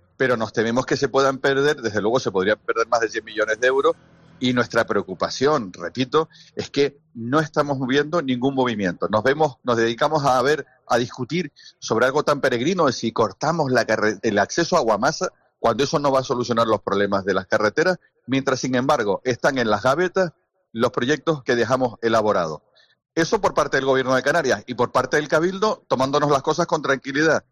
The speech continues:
La rotonda del Padre Anchieta la dejamos empezada nosotros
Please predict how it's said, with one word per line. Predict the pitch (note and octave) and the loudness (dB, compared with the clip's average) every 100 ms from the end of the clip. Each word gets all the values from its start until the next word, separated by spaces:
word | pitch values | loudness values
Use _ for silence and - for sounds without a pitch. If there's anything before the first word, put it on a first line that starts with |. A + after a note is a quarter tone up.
| _ | _
La | - A#2 | 0 2
rotonda | A#2 A#2+ D3+ D#3+ | 2 0 0 2
del | C#3 G#2+ | 2 2
Padre | B2+ C3+ | 2 2
Anchieta | C#3 C3 E3 E3 | 0 -2 -2 0
la | D3+ | 2
dejamos | A2+ B2 C3+ | 2 2 -2
empezada | C3 B2 C3 B2+ | -2 -2 0 0
nosotros | B2+ B2 C#3 G#2+ | 0 0 -2 -2